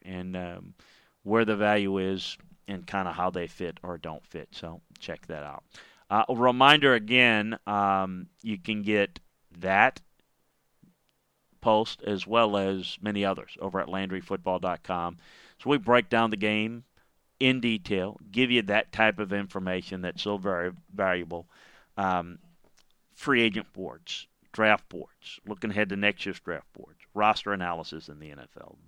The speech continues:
news notes, inside information, different nuggets on, uh, evaluating different, um, aspects of rosters around the league.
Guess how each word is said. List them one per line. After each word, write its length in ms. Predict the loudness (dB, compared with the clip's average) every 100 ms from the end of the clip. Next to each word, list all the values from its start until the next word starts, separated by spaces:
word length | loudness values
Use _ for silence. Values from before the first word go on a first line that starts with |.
| -20 -16
news 320 | -6 -6 -6 -6
notes, 300 | -6 -6 -8
inside 360 | -8 -4 -2
information, 720 | -2 -6 -8 -8 -8 -10 -18 -20 -20 -20 -20 -6
different 320 | -4 -2 -6
nuggets 480 | 0 -2 -2 -8 -8
on, 260 | -8 -8 -14 _ _ _ _ _ _ _ _ _ -18 -10
uh, 140 | -8
evaluating 680 | -4 -2 0 0 -2 -4 -8
different, 460 | -8 -6 -8 -10 -18 _ _ _ _
um, 560 | -10 -6 -6 -8 -14 -20 _ _ _
aspects 500 | 0 0 0 -6 -6
of 120 | -8 -4
rosters 480 | -4 -4 -10 -12
around 280 | -10 -12 -12
the 40 | -16
league. 200 | -18